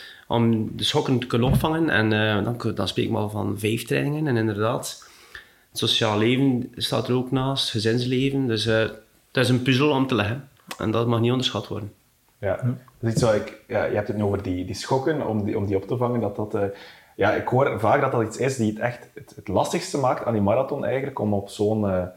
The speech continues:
Speaker 2: lange afstand telkens die schokken te blijven opvangen.
Speaker 3: Ja.
Speaker 2: Eh, is dat iets ook waar dat je kan op trainen dan op voorhand?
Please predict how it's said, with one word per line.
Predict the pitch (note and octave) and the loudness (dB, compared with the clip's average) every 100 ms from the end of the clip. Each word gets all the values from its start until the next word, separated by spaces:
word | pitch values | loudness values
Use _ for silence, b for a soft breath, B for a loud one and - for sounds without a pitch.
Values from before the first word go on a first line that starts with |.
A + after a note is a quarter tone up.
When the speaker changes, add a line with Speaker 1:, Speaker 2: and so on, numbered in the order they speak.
| b b | b b
Speaker 2:
lange | - G2+ G#2 | -2 0 2
afstand | G#2 A#2+ A#2+ A2+ - | 0 0 0 -2 -2
telkens | G#2+ G#2 G#2+ | 0 0 0
die | F#2+ | -2
schokken | - A#2 A#2 | -2 -2 0
te | G2 | -2
blijven | E2 F#2+ A#2 G#2 | 0 0 0 -4
opvangen. | - A2 - A#2 B2+ C3+ B | -6 -4 -2 -2 -2 -6 B
Speaker 3:
Ja. | B2+ B2 - F#2+ | -6 -6 -2 0
Speaker 2:
Eh, | |
is | G#2 | 0
dat | G2+ | 0
iets | G2+ - | 0 -2
ook | - | 0
waar | D3+ | 2
dat | C3+ | 2
je | G#2 - | 0 -2
kan | - F#2 | -4 -2
op | E2+ - | -2 0
trainen | G2 A#2+ E3+ | 2 2 2
dan | E3 E3+ | 0 0
op | C#3+ | -4
voorhand? | - C#3+ F3 F#3+ A3 B | -2 0 2 -2 -6 B